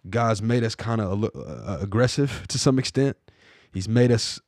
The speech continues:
uh, competitive to some extent because he's, he's made us for battle,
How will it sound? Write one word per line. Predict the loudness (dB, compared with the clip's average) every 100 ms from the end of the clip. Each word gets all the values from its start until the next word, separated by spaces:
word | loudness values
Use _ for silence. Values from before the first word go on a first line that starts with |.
| -20
uh, | -18 -14
competitive | -8 -2 2 2 2 2 0
to | -6
some | -4 -4 -4
extent | -8 -10 -10 -6
because | 0 0 2
he's, | 0 -2 -2
he's | -4 -2
made | 2 4
us | 4 2
for | 0 -2
battle, | 0 -2 -4 -8